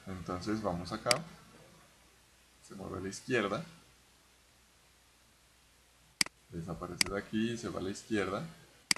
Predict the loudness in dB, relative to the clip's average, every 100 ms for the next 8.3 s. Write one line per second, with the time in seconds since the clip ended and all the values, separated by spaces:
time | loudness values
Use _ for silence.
0 | 0 -20 -20 -20 -20 -20 -20 -20 -20 -20
1 | -20 -18 -14 0 0 0 -2 0 0 -4
2 | -18 -20 -20 -18 0 2 4 0 0 -8
3 | -12 -8 -8 0 0 2 0 -2 -6 -16
4 | -20 -20 -20 -20 -20 -20 -20 -14 0 4
5 | 4 4 -4 -8 -18 -20 -2 2 4 4
6 | 4 4 2 2 0 -2 -6 -14 -20 -20
7 | -20 -20 -20 0 0 0 -20 -4 4 6
8 | 6 6 6